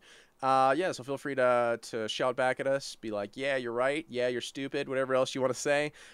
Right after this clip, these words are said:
Uh, and any suggestions you have for the show, things we could do to make it better, uh, we'd love to hear from you. Uh, until next time, when we'll be talking about Spider-Man Three,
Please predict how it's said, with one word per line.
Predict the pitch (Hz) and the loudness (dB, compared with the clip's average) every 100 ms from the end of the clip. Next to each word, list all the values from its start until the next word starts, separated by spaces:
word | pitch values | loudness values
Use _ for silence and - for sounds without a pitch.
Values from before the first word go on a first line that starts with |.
| - | 2
Uh, | 147 147 | 6 8
and | 160 | 8
any | 196 | 4
suggestions | 185 170 151 - 156 135 | 2 0 2 2 -2 -4
you | |
have | 131 139 | 0 -2
for | 123 | 0
the | 113 | -4
show, | - 123 123 | 0 2 2
things | - 117 | -2 -10
we | 113 | -8
could | |
do | 110 | -6
to | 110 | -4
make | 107 | -4
it | 104 | -4
better, | 104 107 110 - | -2 0 0 0
uh, | 95 | -2
we'd | 92 98 | -2 -4
love | 95 92 | -6 -6
to | 98 | -8
hear | 104 | -10
from | - 92 | -10 -12
you. | 85 - - - _ | -14 -18 -20 -20 _
Uh, | 123 127 127 | 4 6 6
until | 135 - - 175 165 165 160 | 4 -2 0 4 6 4 4
next | 156 196 | 2 2
time, | - 175 196 | 2 0 0
when | - 127 | -4 -4
we'll | 127 | -2
be | 127 | -4
talking | 127 120 123 | -2 -2 -2
about | 117 110 | -4 -4
Spider-Man | - 117 110 107 | -2 -2 -2 -4
Three, | - 123 135 180 | -4 -4 -4 -8